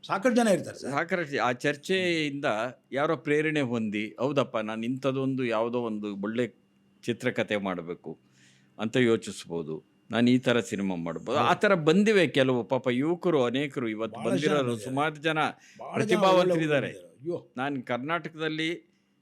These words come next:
Speaker 2: ಸಿನಿಮಾ ಕ್ಷೇತ್ರದಲ್ಲಾಗಲಿ, ಸಾಹಿತ್ಯ ಕ್ಷೇತ್ರದಲ್ಲಾಗಲಿ, ಪ್ರತಿಭ-, ರಂಗಭೂಮಿನಲ್ಲಾಗಲಿ ಪ್ರತಿಭಾವಂತರಿಗೆ ಬರ ಇಲ್ಲ.
Speaker 1: ಖಂಡಿತ ಇಲ್ಲ.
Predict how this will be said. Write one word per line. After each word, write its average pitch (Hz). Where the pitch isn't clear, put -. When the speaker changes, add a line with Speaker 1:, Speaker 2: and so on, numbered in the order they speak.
Speaker 2:
ಸಿನಿಮಾ 151
ಕ್ಷೇತ್ರದಲ್ಲಾಗಲಿ, 131
ಸಾಹಿತ್ಯ 127
ಕ್ಷೇತ್ರದಲ್ಲಾಗಲಿ, 107
ಪ್ರತಿಭ-, 123
ರಂಗಭೂಮಿನಲ್ಲಾಗಲಿ 120
ಪ್ರತಿಭಾವಂತರಿಗೆ 139
ಬರ 107
ಇಲ್ಲ. 113
Speaker 1:
ಖಂಡಿತ 165
ಇಲ್ಲ. 139